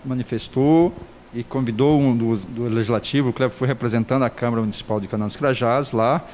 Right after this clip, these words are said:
e ouviu a sociedade, a reclamação. Nós já informamos o Executivo sobre essa reunião, sobre os,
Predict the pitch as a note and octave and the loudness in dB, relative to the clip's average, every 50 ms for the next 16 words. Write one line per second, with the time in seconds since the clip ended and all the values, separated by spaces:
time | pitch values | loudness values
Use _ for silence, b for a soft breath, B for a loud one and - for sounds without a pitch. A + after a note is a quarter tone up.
0 | B B B B B B B - A2+ A#2+ A#2 G#2 - - B2+ D#3 D#3 C3 - B2+ | B B B B B B B -4 -2 0 0 -2 0 0 2 4 4 2 2 -2
1 | - - A2 F#2+ G#2+ A#2+ C3 C#3 A#2+ A#2+ - A2+ G#2 G2+ - - C#3 C#3 C#3 C3 | -4 -4 -4 -2 0 0 0 0 0 -2 -4 -4 -6 -6 -4 -4 -4 -2 -2 0
2 | B2 C#3 C#3 - - D#3 - - C#3 C3 C3 C#3+ E3 E3+ D#3+ D3+ A#2 B2+ A#2 G#2+ | 0 0 -2 -2 -4 -8 -4 -2 0 0 2 2 2 2 2 0 0 0 0 0
3 | A#2+ - - - - - C3+ C3 A#2+ A2 - - A2+ A2 A2 - - A2+ A2+ A2 | -2 -4 -4 -8 -6 -2 -2 -2 -2 -4 -4 -2 0 0 0 0 0 -2 0 0
4 | G#2+ G#2 G2+ G#2+ A2+ B2 C3+ C3+ B2+ - - B2 A2 A2 G#2 - | 0 0 0 2 2 2 2 2 0 -2 -4 -4 -2 -2 -4 -6